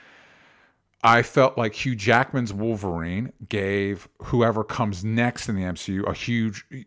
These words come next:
set of gifts, because there's certain things that we had never gotten Hugh, in Hugh Jackman's Wolverine that now a new guy gets to do and kind of make his Wolverine definitive in its own way. For instance, we never got Hugh Jackman's Wolverine in the classic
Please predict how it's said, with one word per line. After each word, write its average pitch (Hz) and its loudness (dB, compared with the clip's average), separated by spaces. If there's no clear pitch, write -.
set 143 2
of 107 -2
gifts, - -8
because 117 -2
there's 113 -2
certain 151 2
things 123 0
that 127 -6
we 107 -2
had 98 -6
never 107 2
gotten 101 0
Hugh, 113 -4
in 110 0
Hugh 104 -2
Jackman's 98 -2
Wolverine 120 0
that 120 4
now 123 4
a 117 2
new 233 2
guy 131 6
gets 110 -2
to 123 0
do 95 0
and 127 2
kind 139 4
of 110 -4
make 139 0
his 135 0
Wolverine 117 -2
definitive 127 0
in 117 0
its 104 -4
own 87 -6
way. - -12
For 139 8
instance, - -4
we 131 0
never 131 4
got 131 4
Hugh 151 -6
Jackman's 135 0
Wolverine 139 0
in 131 0
the 127 -2
classic 123 -2